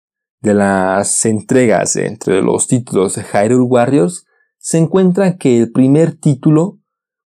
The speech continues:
Koei Tecmo tenía mano libre para hacer lo que quisieran con la jugabilidad e historia de este título que estaban desarrollando. Al fin y al cabo, Hyrule Warriors estaba destinado a ser un spin-off,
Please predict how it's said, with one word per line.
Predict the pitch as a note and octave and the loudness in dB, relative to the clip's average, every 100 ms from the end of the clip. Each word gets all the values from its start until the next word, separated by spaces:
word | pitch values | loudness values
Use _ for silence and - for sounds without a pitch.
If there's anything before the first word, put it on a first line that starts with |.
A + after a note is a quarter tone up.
| _ | _
Koei | E3 E3 F3+ | 2 4 2
Tecmo | - E3 D#3+ D#3+ D#3 | 0 -2 0 -2 0
tenía | B2+ A#2 C#3 C#3 | 0 2 2 2
mano | B2+ B2+ C3+ C3+ | 2 0 2 2
libre | A2+ A#2+ B2+ | 4 4 2
para | A#2+ G2 G2 | 0 -2 -2
hacer | - A#2 A#2 | -4 -2 0
lo | A#2+ A2 _ | 0 -2 _
que | G#2 F#2+ | -8 -8
quisieran | - G#2 - C3+ C3 B2+ | -10 -10 -2 0 2 0
con | A#2+ G#2+ | -2 -2
la | G2+ | -2
jugabilidad | F2+ G#2+ G2+ F#2 G2 G2+ A2 A#2+ C3 | 0 0 0 -2 -2 0 0 0 -2
e | B2+ G#2+ | 0 0
historia | A2 - D#3 D#3+ D#3 | 0 0 0 2 2
de | C3 B2 | 2 2
este | A#2+ - A#2+ | 0 -2 -2
título | - C3+ B2+ D#3 D3+ D3+ _ _ _ _ _ | 0 -2 0 0 0 -6 _ _ _ _ _
que | C#3+ | -2
estaban | C#3 - E3+ F3+ F3 | -2 -2 -2 2 2
desarrollando. | C3+ - G2+ G2 G2 G2+ G#2 - - _ _ _ _ _ _ | 0 0 -2 0 0 -2 -4 -8 -18 _ _ _ _ _ _
Al | A2 G#2 | -6 0
fin | D3 D#3+ | 2 2
y | |
al | D#3 | 0
cabo, | D3+ C#3 E3+ G3 - _ - | 0 0 -2 -4 -12 _ -2
Hyrule | E3 E3+ F3 | 2 4 4
Warriors | D3 D3 D3+ E3 F3+ - _ _ _ _ | 2 0 0 -2 -4 -10 _ _ _ _
estaba | A#2+ A2+ D3+ E3+ F3 | -2 0 0 2 4
destinado | C3+ - A#2 G#2+ G#2+ B2+ C#3+ | 2 0 0 0 0 2 2
a | G2 | 2
ser | F#2+ - D#3+ | 0 0 2
un | E3+ | 4
spin-off, | B2+ - - D3 D#3+ F3+ - | 2 -2 0 2 2 0 -4